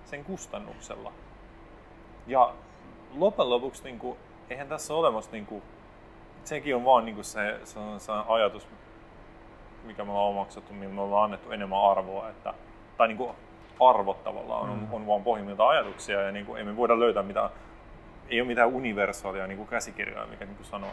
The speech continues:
Speaker 1: että,
Speaker 2: Mm.
Speaker 1: että, että, että nämä arvot on parempia kuin nämä arvot.
Speaker 2: Mm. Niin kuin me nähdään, niinku, mitenkä, kuinka arvot muuttuu, niinku, ajan saatossa.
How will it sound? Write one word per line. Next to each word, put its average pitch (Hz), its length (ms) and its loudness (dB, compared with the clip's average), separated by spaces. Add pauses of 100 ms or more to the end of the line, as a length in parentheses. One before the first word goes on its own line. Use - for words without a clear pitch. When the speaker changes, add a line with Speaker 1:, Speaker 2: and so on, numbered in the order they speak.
Speaker 1:
että, 104 220 -10 (580)
Speaker 2:
Mm. 117 80 -10
Speaker 1:
että, 104 240 -12
että, 107 220 -14
että 101 180 -10 (160)
nämä 98 320 0
arvot 95 260 0
on 101 80 -8
parempia 107 320 0
kuin 120 120 -8
nämä 127 180 -4
arvot. 98 360 -8 (160)
Speaker 2:
Mm. 123 60 -12 (800)
Niin 165 100 -2
kuin 156 60 -2
me 160 80 2
nähdään, 160 320 2
niinku, 147 300 -2 (100)
mitenkä, 147 480 0
kuinka 156 240 -2
arvot 151 300 2
muuttuu, 135 640 -4 (520)
niinku, 139 140 0
ajan 143 200 4
saatossa. 120 460 -6